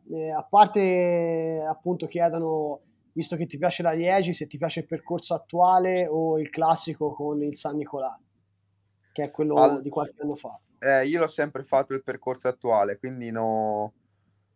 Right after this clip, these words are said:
Speaker 2: non saprei come rispondere. Ovviamente l'arrivo era più spettacolare con la Col di San Nicolà, a parer mio.
Speaker 1: Era più caratteristico, diciamo.
Speaker 2: Sì,
Speaker 1: Un po'
Speaker 2: E
Speaker 1: come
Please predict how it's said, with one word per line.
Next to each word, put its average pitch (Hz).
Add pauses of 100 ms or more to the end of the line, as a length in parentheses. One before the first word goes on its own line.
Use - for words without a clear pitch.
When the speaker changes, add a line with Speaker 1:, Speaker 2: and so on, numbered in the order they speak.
(400)
Speaker 2:
non 135
saprei 147
come 151
rispondere. 120
Ovviamente 143
l'arrivo 135
era 131
più -
spettacolare 117
con 98
la 101
Col 101
di 98
San 95
Nicolà, 92 (400)
a -
parer 98
mio. 90 (320)
Speaker 1:
Era 160
più 175
caratteristico, 175
diciamo. 131
Speaker 2:
Sì, - (640)
Speaker 1:
Un 202
po' 156
Speaker 2:
E -
Speaker 1:
come 151